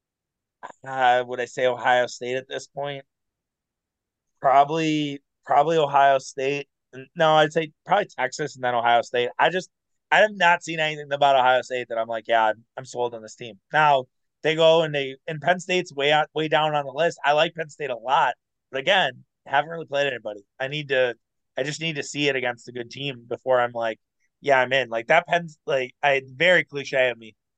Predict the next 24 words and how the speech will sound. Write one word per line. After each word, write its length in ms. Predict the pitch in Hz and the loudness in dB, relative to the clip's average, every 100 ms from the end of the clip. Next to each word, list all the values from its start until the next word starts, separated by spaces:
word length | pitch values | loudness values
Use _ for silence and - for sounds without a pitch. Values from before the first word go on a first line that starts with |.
| _ | _
but 80 | 127 | 0
that 180 | 156 165 | 0 2
Penn 180 | 160 151 | -2 -4
State, 220 | - 151 | -4 -2
Ohio 300 | 139 135 135 | 0 0 0
State 280 | - 131 127 | -4 -10 -10
game 380 | 131 123 120 113 - | -10 -10 -12 -20 -14
is 160 | 135 117 | -12 -8
going 320 | 127 131 127 | -8 -8 -10
to 80 | 127 | -12
tell 320 | - 123 117 | 0 2 2
us 120 | 110 | 0
a 40 | 117 | -4
lot 220 | 113 110 | -4 -2
about 240 | 104 107 | -4 -6
both 180 | 107 107 | -8 -18
teams. 400 | 107 107 _ - _ _ _ _ - | -20 -20 _ -20 _ _ _ _ -12
And 160 | 131 | -8
we'll 160 | 135 127 | -6 -2
kinda 300 | 127 127 123 | 0 0 0
know, 280 | 123 120 113 | 0 0 0
like, 280 | 110 107 101 | -2 -6 -2
all 60 | 113 | 2
right, 280 | 113 104 | 2 2